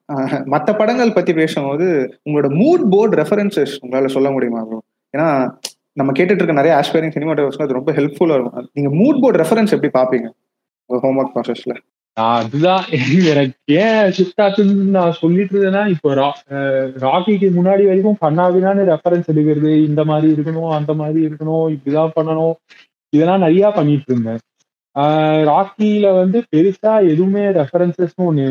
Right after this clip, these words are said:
Speaker 2: எடுக்கவே இல்லை. ஏன்னா, ஸ்டார்டிங்ல நான் கேட்டது, "உங்களுக்கு ஏதாச்சும் மைண்ட்ல இருக்கானா இந்த ஷூட் பண்றதுக்கு?" அப்படின்னு தான் கேட்டேன் அருணா கிட்ட. இல்ல அப்படின்னா, சும்மா ரேண்டமா பேசுவோம்ல, அஹ், Road to Perdition-ு, அஹ், அதுக்கப்புறமா, அஹ்,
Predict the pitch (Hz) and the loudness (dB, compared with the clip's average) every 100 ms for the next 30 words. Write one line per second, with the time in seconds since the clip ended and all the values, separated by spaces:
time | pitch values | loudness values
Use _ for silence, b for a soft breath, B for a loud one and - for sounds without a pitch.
0 | 127 127 123 123 120 117 123 147 165 170 | -2 -2 -4 -4 -4 -2 -2 2 2 2
1 | 156 156 180 190 - 160 190 196 190 180 | 2 2 2 0 0 -2 0 0 0 0
2 | 151 180 185 190 185 165 156 151 156 180 | 0 -2 2 2 2 2 2 2 2 0
3 | 196 160 165 180 156 147 156 147 147 160 | 0 0 0 2 2 2 0 0 0 0
4 | 147 135 131 - 147 147 143 139 143 139 | -2 -2 -4 -2 -4 -2 -2 0 0 -2
5 | 131 131 135 147 143 131 127 117 117 110 | -2 -2 -2 -2 -2 -2 -4 -6 -6 -6
6 | 113 120 117 107 _ 160 190 _ _ _ | -6 -6 -6 -10 _ -14 -14 _ _ _
7 | _ _ - 180 196 196 190 180 165 147 | _ _ 0 2 4 4 4 4 2 2
8 | 156 175 190 240 240 202 240 190 190 214 | 2 2 2 0 0 0 2 2 0 0
9 | 220 226 175 160 151 131 120 113 _ _ | 0 0 0 0 -2 -2 -4 -8 _ _
10 | 135 135 131 135 175 170 151 151 139 127 | 0 2 2 4 2 2 0 2 2 0
11 | - 127 127 123 123 _ _ _ - 127 | 0 -2 -2 -4 -6 _ _ _ -6 -2
12 | 123 123 123 123 - 123 123 123 123 123 | 0 -2 -2 -4 -6 -8 -4 -4 -4 -6
13 | 120 120 - _ _ _ _ _ _ _ | -8 -10 -16 _ _ _ _ _ _ _
14 | _ 120 120 120 120 117 | _ -6 -4 -2 -4 -6